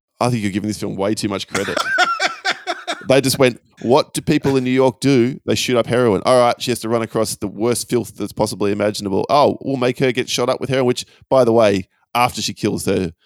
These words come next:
Speaker 1: her teacher, who's been caring for her more than her actual uncle does,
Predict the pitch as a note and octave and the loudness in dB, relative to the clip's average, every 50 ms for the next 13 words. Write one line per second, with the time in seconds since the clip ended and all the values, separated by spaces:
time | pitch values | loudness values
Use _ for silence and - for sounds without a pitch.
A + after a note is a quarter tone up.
0 | _ _ - - G#2 - - A#2 G#2+ G2+ - - G2+ G2+ F2+ E2+ _ _ _ _ | _ _ -6 -4 -4 -2 -2 -2 -4 -4 -2 -2 -2 -2 -2 -4 _ _ _ _
1 | _ _ - G2+ G2+ G2 F#2+ F2+ - _ - G#2 G2 - - G#2+ G2+ G2+ G2 - | _ _ -4 -2 0 0 0 -2 -6 _ -8 -8 -8 -4 -2 -2 -2 -2 -2 -4
2 | - F#2+ F#2 F2+ F2+ F#2+ G2 G2 F#2+ G2 G2 F#2+ G2 F#2+ G2+ F#2 - - G2+ - | -4 -2 -2 0 0 2 2 2 2 2 0 -2 0 -2 -2 -2 -4 -6 -4 -2
3 | - G#2+ F#2 - G2 F#2 F#2 F#2 F#2+ F2+ | -2 -2 0 0 0 0 2 0 0 -2